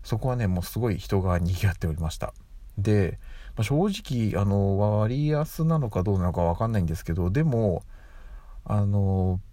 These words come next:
そのゲームの中にですね、何台か、えっと、イベント対象台っていうのがあって、その中にはですね、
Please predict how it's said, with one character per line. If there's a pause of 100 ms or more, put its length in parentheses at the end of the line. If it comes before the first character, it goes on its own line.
(160)
そ
の (320)
ゲ
ー
ム
の
中
に
で
す
ね、
何
台
か、 (180)
え
っ
と、
イ
ベ
ン
ト
対
象
台
っ
て
い
う
の
が
あ
っ
て、
そ
の
中
に
は
で
す
ね、